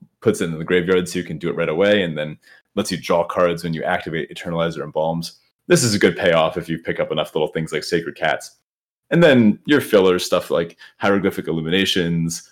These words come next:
Unquenchable Thirsts. I think one more good creature to mention is Labyrinth Guardian. It, it kinda has the illusion effect. So it's one in the blue for a two three. Whenever it becomes the target of a spell, sacrifice it. But then it also has Embalm for three and a blue.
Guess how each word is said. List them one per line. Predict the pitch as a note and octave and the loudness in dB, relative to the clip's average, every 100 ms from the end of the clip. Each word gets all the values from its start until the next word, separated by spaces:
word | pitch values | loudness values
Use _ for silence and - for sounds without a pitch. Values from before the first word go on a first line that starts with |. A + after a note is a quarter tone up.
| _ | _
Unquenchable | A2 G#2 G2 F2+ E2+ | -4 0 0 0 -4
Thirsts. | - F2+ F2 - - - _ _ _ - | 2 4 4 0 -10 -12 _ _ _ -8
I | |
think | - - | -2 -2
one | G2+ G2+ | 2 2
more | G2+ F#2+ F2+ | 4 4 2
good | F#2 F2+ E2 - | 2 2 0 -6
creature | - A2 - | -4 -4 -2
to | F2 | -2
mention | E2+ F2 E2 | 0 -2 -4
is | D2+ - | -6 -4
Labyrinth | F2 F2+ A2 G#2+ | -2 2 2 6
Guardian. | A2 A2+ C3 D3 - _ _ _ - | 6 6 4 -2 -10 _ _ _ -8
It, | A2 | -4
it | A2 - | -4 -2
kinda | A#2 | -2
has | G#2+ A2 G#2+ | 2 2 2
the | G2 F2 D#2+ | 0 -2 -2
illusion | G#2 F2+ G#2+ A2+ A#2+ - | -4 0 2 2 0 0
effect. | - B2 B2+ - - _ _ _ | 0 2 0 -4 -20 _ _ _
So | - E2+ | -2 0
it's | E2+ - _ _ - | 0 -10 _ _ -4
one | F#2+ | 2
in | G2+ | 2
the | F#2 | 2
blue | F2 G#2+ | 2 2
for | G#2+ | 2
a | E2+ | -2
two | - A#2+ | 0 -2
three. | F#2+ A#2+ B2+ C3+ | 0 0 0 -2
Whenever | F#2+ G2 G2+ | 0 2 2
it | - | 0
becomes | F#2 G2+ G2+ G2 | -2 0 0 -2
the | |
target | - G#2 G#2 E2+ | 0 4 4 4
of | |
a | D#2 | 0
spell, | - - A#2 D#2+ B1+ - _ | -6 2 4 4 2 -4 _
sacrifice | - B2+ A#2+ E2 C#2 C2 | 0 0 2 -2 -4 -4
it. | - - _ _ _ _ | -8 -10 _ _ _ _
But | G#2+ | 2
then | A2 | 2
it | - | 2
also | G#2+ G#2+ | 2 2
has | F#2+ F2 E2+ E2+ - _ _ - | 2 0 0 -6 -14 _ _ -8
Embalm | F2 E2+ F2 F2+ E2 D2+ | -6 0 2 4 2 -2
for | D2+ | -8
three | E2 - D#2 | -10 -8 -6
and | |
a | C2+ | -8
blue. | D#2 D2 - | -6 -6 -6